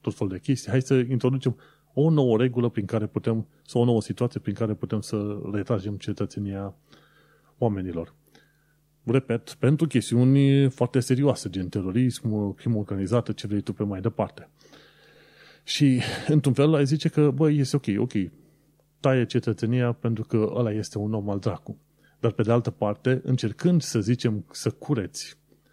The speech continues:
societatea de niște oameni indezirabili, ajungi la un moment dat să-i, uh, ataci și să-i lovești pe foarte mulți oameni care sunt de treabă, știi?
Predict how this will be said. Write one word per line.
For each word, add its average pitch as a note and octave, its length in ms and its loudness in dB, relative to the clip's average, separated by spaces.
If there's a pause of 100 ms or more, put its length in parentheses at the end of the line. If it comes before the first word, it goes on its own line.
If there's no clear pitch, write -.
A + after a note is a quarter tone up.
(140)
societatea A#2 560 -2
de G#2 200 0
niște G#2+ 280 -4
oameni G#2+ 360 -2
indezirabili, G2+ 720 -2
ajungi A#2 320 0
la A#2 60 0
un A2 60 -2
moment G#2 220 -2
dat A#2+ 120 2
să-i, G#2+ 340 0
uh, G2+ 260 0
ataci A2+ 360 -4
și - 240 -12
să-i A2 220 -4
lovești G#2 340 -2
pe A#2 60 -4
foarte B2+ 320 -4
mulți A2 260 -2
oameni A2 220 -2
care G2+ 200 -2
sunt G2+ 260 -6
de F#2 160 -8
treabă, E2+ 360 -4
știi? B2+ 240 -4